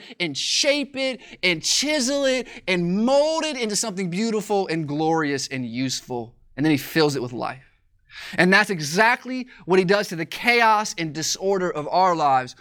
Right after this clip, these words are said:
when we surrender to him. And so just from the first two verses of Genesis, it's clear that this book is not intending to give us a detailed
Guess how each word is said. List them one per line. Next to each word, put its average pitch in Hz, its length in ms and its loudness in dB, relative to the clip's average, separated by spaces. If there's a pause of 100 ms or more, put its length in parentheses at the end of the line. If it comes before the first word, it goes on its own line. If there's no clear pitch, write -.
(120)
when 143 200 -8
we 175 360 -4 (120)
surrender 151 960 0 (220)
to 135 140 -4
him. 135 380 -6 (640)
And 175 120 4
so 202 300 4
just 294 420 0
from 262 360 -2
the 196 100 2
first 269 640 -2
two 262 220 0
verses 202 440 0
of 180 140 0
Genesis, 165 560 2
it's 180 240 0
clear 190 420 2 (240)
that 165 320 0
this 269 360 -2
book 147 540 2 (380)
is 202 240 2
not 254 460 2
intending 240 800 -2
to 220 160 -4
give 185 360 -2
us 170 240 -2
a 190 160 2
detailed 208 1120 0